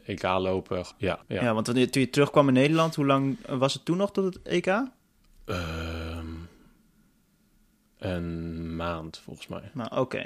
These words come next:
Speaker 2: ja.
Speaker 1: Ja, dus ik had in eerste instantie het gevoel van, nou ja, als dit gewoon snel overgaat, dan
Speaker 2: Dan
Speaker 1: komt
Speaker 2: kan
Speaker 1: het
Speaker 2: het
Speaker 1: wel
Speaker 2: wel.
Speaker 1: goed.
Speaker 2: Ja.
Speaker 1: Ehm, maar voor mij heb ik toen anderhalve week of zo eerst, eh,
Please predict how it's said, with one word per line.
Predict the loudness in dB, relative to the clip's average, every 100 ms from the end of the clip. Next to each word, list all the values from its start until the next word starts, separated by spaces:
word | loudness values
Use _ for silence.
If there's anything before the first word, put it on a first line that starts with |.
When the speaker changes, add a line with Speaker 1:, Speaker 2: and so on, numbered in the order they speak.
| -10 -8
Speaker 2:
ja. |
Speaker 1:
Ja, | -8 -8 -8
dus | -4
ik | 0
had | 0
in | 2
eerste | 2
instantie | 0 2 -2 -2
het | -10
gevoel | -6 -2 -2
van, | -2
nou | -2
ja, | -2
als | -6
dit | -10 -8
gewoon | -8
snel | -6 -2 -2 -2
overgaat, | -4 -6 -6 -6 -6
dan | -12
Speaker 2:
Dan | -12 -20 _ _ _
Speaker 1:
komt | -8
Speaker 2:
kan | -4
Speaker 1:
het | -4
Speaker 2:
het | -2
Speaker 1:
wel | -2
Speaker 2:
wel. |
Speaker 1:
goed. | -2 -4 -8 _
Speaker 2:
Ja. | -10 -10 -14 _ _ _
Speaker 1:
Ehm, | -6 -2 0 -2 -4 -4 -6 -4 0
maar | 2 2 2 -2 _ _
voor | -6 -6
mij | -4
heb | -6
ik |
toen | -4 -6 -10 _
anderhalve | -8 -2 0 0 0
week | -2 -2
of | -4
zo | -2 -2 -4 -10 _ _ _
eerst, | -4 -4 -4 -6
eh, | -4 -2 0 0 -2